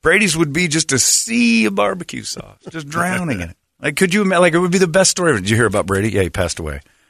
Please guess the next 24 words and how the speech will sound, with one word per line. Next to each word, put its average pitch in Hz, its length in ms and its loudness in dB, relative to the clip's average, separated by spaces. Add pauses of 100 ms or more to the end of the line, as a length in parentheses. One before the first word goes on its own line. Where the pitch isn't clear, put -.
How 151 100 4
old 165 100 2
was 82 140 -4
he? 73 40 -8
He 85 40 -6
was 92 80 -4
ninety. 107 480 0 (440)
How'd 160 200 0
he 156 60 -2
go? 120 280 -2 (140)
Dove 156 300 4
into 175 160 4
a 143 40 4
vat 127 320 2
of 113 80 -2
B 113 120 2
B 98 120 -2
Q 87 180 -8
sauce, 85 300 -4
tried 92 140 -4
to 82 60 -8
drink 95 200 0
himself 85 380 -4
out. 71 160 -10